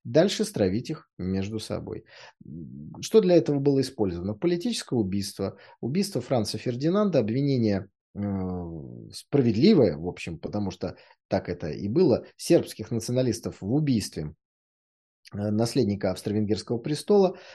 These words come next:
Дальше невозможные для государства Сербии требования Австро-Венгрии. Они должны были допустить, э, следователей, ну, еще сделать много вещей, которые уважающее себя государство сделать не может. То есть повод формальный для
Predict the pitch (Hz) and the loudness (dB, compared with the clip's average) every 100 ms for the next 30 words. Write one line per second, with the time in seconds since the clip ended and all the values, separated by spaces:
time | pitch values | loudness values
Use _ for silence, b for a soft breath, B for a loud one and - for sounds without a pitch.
0 | B 135 151 - 151 - - - 147 160 | B 4 4 6 6 6 -4 2 6 8
1 | 151 151 175 139 110 104 98 110 113 - | 6 4 4 4 4 0 2 0 0 -4
2 | 117 117 - 104 - 117 90 95 - 131 | 2 2 0 -6 2 2 2 -2 2 2
3 | 95 95 92 90 - 127 151 190 170 147 | 2 2 0 -2 -2 0 2 4 4 4
4 | 113 113 117 104 107 110 98 95 101 117 | 4 4 4 4 2 0 0 0 -2 -2
5 | 117 - 92 - B B B B _ 90 | -4 -2 -6 -6 B B B B _ -4
6 | 90 87 87 165 208 175 165 160 139 123 | -2 -2 -2 6 6 8 4 4 0 2
7 | 143 160 147 127 107 120 110 113 120 117 | 2 2 2 0 2 2 2 2 0 0
8 | 127 131 190 120 - 131 117 110 117 131 | -2 0 2 2 2 4 4 4 2 2
9 | 117 - 107 110 117 147 156 151 B B | 0 0 -2 -2 -2 -2 0 -2 B B
10 | 107 101 139 120 - 127 110 78 67 - | -4 2 2 2 0 0 2 0 -6 -14
11 | b b - 208 - _ _ _ 202 151 | b b 4 4 4 _ _ _ 4 4
12 | 90 - - - 101 143 208 147 95 90 | 2 -6 -14 -2 0 2 2 2 2 2
13 | 123 117 - | 4 4 0